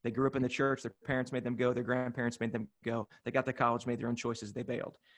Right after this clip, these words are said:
The second reason, though, didn't sit with me well. And that was they were leaving because they felt like the church was irrelevant for them. And I'm a brand new Christian. I'm like, the gospel's transforming my life every single day as I read the Bible. I'm like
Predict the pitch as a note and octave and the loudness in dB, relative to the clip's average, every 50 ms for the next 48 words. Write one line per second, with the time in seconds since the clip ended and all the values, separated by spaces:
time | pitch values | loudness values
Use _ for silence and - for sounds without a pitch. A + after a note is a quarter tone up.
0 | - _ - A#2 - - F3+ G3+ G3 D#3+ - B2+ C3+ A2+ A#2+ A#2 A#2+ A#2+ A#2 A2 | -20 _ -8 -6 -2 2 2 2 2 2 0 0 0 0 0 0 0 0 0 -2
1 | F2+ - - - - - - - - A#2 - G#2+ G2 G2 G2+ F#2+ D2 D2 - - | -2 -4 -6 -6 -2 -2 -2 -2 -2 -4 -4 -4 -4 -2 -4 -4 -4 -4 -8 -10
2 | _ _ _ _ - A#2+ A#2+ B2 C3+ C#3 D#2+ A2 A#2+ A2+ A2+ A2+ G#2+ - - - | _ _ _ _ -2 0 2 4 4 4 4 4 2 2 0 -2 -4 -8 -10 -14
3 | - _ _ _ - B2+ C#3+ C#3+ C3+ C3 C3+ C3 C3 A#2+ - B2 B2 A#2+ A#2+ - | -20 _ _ _ 0 2 2 4 4 2 2 2 0 0 -2 -2 -4 -4 -4 -2
4 | E2 G#2 A#2+ A#2 - - A#2+ - - - B2+ B2 - A#2 A2+ G#2 A2 G#2+ G#2+ A#2 | -2 -2 -4 -6 -10 -14 -14 -10 -6 -4 -4 -4 -4 -6 -8 -6 -6 -6 -6 -6
5 | G#2+ G2+ G2+ - - _ - E2+ - - - - - - - - - _ _ _ | -6 -6 -6 -8 -10 _ -18 -18 -16 -16 -16 -14 -14 -14 -16 -16 -18 _ _ _
6 | _ _ _ _ _ _ _ _ _ _ - B2 B2+ E3+ F#3+ D3 A2 - - - | _ _ _ _ _ _ _ _ _ _ -6 -4 -2 0 0 -2 -2 -4 -6 -8
7 | - F#3 F#3 F#3+ F#3 E3+ D3 - - - E3+ D#3+ - - C#3+ B2 D#3+ D3 C3 B2+ | -6 -6 -2 0 0 0 0 0 -2 -2 -2 -2 -2 -4 -4 -2 -2 -2 -2 -4
8 | - _ - - - - D#3+ D3 D3 F#3 F3+ E3+ - - - D#3 C#3+ - - F3 | -6 _ -20 -18 -12 -10 -10 -4 0 0 0 0 0 -4 -6 -8 -8 -6 -4 -4
9 | E3 D#3+ D#3+ - E3 D#3+ D#3 D3+ C#3+ C#3+ C#3 C#3+ C3+ C3+ - - - C#3 D#3 C3 | -2 -2 -2 -2 0 0 0 2 4 4 4 4 4 2 0 -2 -2 -4 -2 -2
10 | D3+ D3+ C3+ - - D#3+ D#3+ D3+ C#3+ D3 C#3+ C3 G#2+ G2 C3 C#3 D#3 D3+ C3+ C3+ | -2 -2 -2 -4 -4 -4 -4 -2 -2 -2 -4 -4 -4 -2 2 2 4 4 2 2
11 | - B2+ B2 - C3+ D#3 D3+ - - - D#3 B2+ C3 C#3 C3 C#3 C#3+ D3+ C3+ C#3 | 0 -2 -2 0 0 -2 0 -2 -2 -4 0 0 2 2 2 2 2 2 0 0
12 | C#3 - | -2 -2